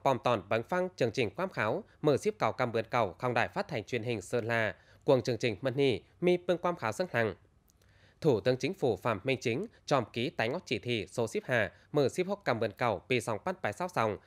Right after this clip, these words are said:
ma bưng nả vía, bưng luông bùn cốc kén, vài trường hẳn tẹt tiếng nên kinh tế, cản tơn cà con tét khửn, buộc chuân luông mả bè, cánh nhàn bào, sàn sần chọc ngam, khòng nên kinh tế, cuồng bằng ship máu.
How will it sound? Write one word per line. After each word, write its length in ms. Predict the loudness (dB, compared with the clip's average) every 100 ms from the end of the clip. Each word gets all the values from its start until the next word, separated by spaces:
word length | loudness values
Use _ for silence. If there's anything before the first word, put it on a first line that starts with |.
| -10
ma 160 | -2 -2 0
bưng 140 | -2 0
nả 160 | -2 0
vía, 240 | 2 2 0 _
bưng 160 | 0 2
luông 140 | -2 -2
bùn 160 | -4
cốc 220 | -2 -4 0
kén, 240 | 0 0 -6 -16 0
vài 140 | 2
trường 240 | 2 -2 -2
hẳn 220 | -4 -4 -2
tẹt 160 | -2 0
tiếng 280 | 0 0 -2 -2
nên 140 | -2 0
kinh 160 | -2
tế, 280 | 0 0 -2 -6 -10 0
cản 160 | 0 2
tơn 240 | 0 0 0
cà 220 | 0 0
con 180 | 0 -2
tét 160 | -2 0
khửn, 220 | 2 2 -4 _ 0
buộc 140 | 0 2
chuân 260 | 0 0 2
luông 160 | 0 0
mả 140 | -2
bè, 300 | 0 2 2 0 -8 -2
cánh 160 | 0 0
nhàn 140 | -2 -2 0
bào, 300 | 0 0 -2 -10
sàn 240 | -2 -2
sần 240 | 0 -2 0
chọc 220 | -4 -2
ngam, 240 | -2 -2 -6 _
khòng 220 | -2 -2 0
nên 120 | -4 -4
kinh 120 | -6
tế, 300 | -2 -2 -4 -2
cuồng 160 | -2 0
bằng 120 | -2
ship 200 | -4 -6
máu. 200 | -4 -4